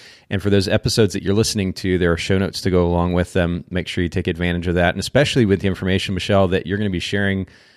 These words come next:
with us today. You said there's so much information to go through. You're mentioning that to me before we started. And, um, there,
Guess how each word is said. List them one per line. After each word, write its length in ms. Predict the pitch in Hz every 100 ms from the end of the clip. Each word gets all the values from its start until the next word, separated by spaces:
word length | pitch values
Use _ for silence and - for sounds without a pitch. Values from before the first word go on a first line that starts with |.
| _ -
with 160 | 101
us 180 | 98 -
today. 540 | 101 104 104 104 95 - - _
You 220 | 104 104
said 160 | 110 123
there's 140 | 107
so 100 | -
much 160 | 117 110
information 480 | 107 110 104 - 101
to 60 |
go 200 | 92 104
through. 260 | 101 101 98
You're 180 | 95 95
mentioning 380 | 101 - 101 92
that 180 | 90
to 80 | -
me 120 | 95
before 300 | 90 90 95
we 100 | 87
started. 600 | 80 - 101 92 90 90 -
And, 320 | 87 87 90
um, 200 | 87 87
there, 200 | 107